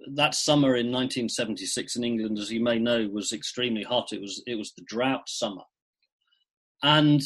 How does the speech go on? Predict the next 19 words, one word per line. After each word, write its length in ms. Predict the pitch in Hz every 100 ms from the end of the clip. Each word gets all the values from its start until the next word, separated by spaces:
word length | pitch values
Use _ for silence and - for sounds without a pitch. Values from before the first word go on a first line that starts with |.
| -
um, 380 | 143 151 151 - _ -
the 120 | 156
pitch 340 | 151 247 - 202
wasn't 260 | 156 143
really 260 | 151 139 127
fit 360 | - 156 - - - _ _ _
for 100 | 185
test 320 | - 156 -
match 440 | 135 104 - - - -
cricket. 420 | 160 151 95 - - _ _ _ _ -
Um, 520 | 139 147 151 151 151 _ _ _ _ - _ _ _ _ 139
but 300 | 175 170 - - - _ _ _ _ _ _ _ _ _ _ _ _ 170
th-, 120 | -
the 100 | 160
bald 400 | 147 208 262 226
facts 400 | - 180 - -
were 260 | 139 131 120
that, 280 | 110 123 - - - _ _ 147
that, 260 | 143 -